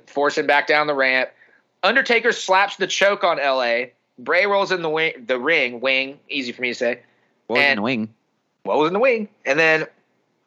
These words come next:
Speaker 1: Undertaker, instead of the choke slam, which I'm pretty sure probably couldn't deliver, if I had to guess, just shoves him towards Bray. Bray gives him his sister Abigail.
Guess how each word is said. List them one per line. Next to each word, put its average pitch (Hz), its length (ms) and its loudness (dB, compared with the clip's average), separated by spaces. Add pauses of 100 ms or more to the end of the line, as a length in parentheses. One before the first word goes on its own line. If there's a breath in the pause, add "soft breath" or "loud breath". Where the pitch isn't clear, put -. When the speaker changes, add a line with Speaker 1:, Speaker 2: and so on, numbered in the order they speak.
(200)
Speaker 1:
Undertaker, 208 540 2
instead 175 380 0
of 226 60 0
the 233 60 -8
choke 247 220 2
slam, 156 500 -2
which 151 160 -6
I'm 139 260 -4
pretty 269 180 0
sure 247 180 0
probably 202 380 0
couldn't 190 360 -4
deliver, 151 520 0 (180)
if - 100 -8
I 123 40 2
had 143 140 0
to 139 60 -8
guess, 123 320 -2 (600)
just 127 260 -6
shoves 190 560 0
him 202 140 -2
towards 185 320 -2
Bray. 143 440 2
Bray 139 280 0
gives 160 180 -2
him 156 80 -6
his 147 100 -6
sister 156 240 -4
Abigail. 135 640 2